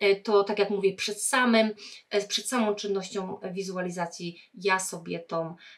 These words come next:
e, tą technikę wykorzystuję i wtedy łączę te dwie,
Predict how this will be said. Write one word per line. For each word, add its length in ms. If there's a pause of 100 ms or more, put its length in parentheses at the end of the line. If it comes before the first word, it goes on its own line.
e, 240
tą 240
technikę 720 (120)
wykorzystuję 880
i 140
wtedy 380
łączę 440
te 120
dwie, 380